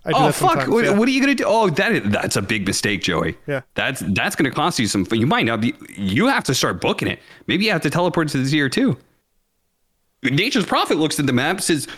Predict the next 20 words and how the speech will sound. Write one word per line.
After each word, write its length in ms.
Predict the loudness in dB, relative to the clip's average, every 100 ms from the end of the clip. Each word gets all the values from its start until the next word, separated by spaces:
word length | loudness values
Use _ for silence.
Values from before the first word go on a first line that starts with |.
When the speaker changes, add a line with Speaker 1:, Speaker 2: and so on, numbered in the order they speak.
| -4
Speaker 2:
"Oh, 80 | -2
it's 120 | 0
six 220 | -2 0
minutes, 240 | 2 2
fifty 300 | 0 -2 0
seconds. 500 | 0 0 0 2 0
I 120 | 0 0
forgot 320 | 0 0 0
about 200 | 0 0
the 40 | 2
wisdom 320 | 0 2 4
rune. 140 | 2
Don't 240 | 2 0 2
worry, 220 | 2 2
I'm 100 | 0
teleporting 500 | 2 0 2 0 2
on 140 | 2
it 160 | 0 0
right 240 | -2 -2
now. 280 | -2 -2 -4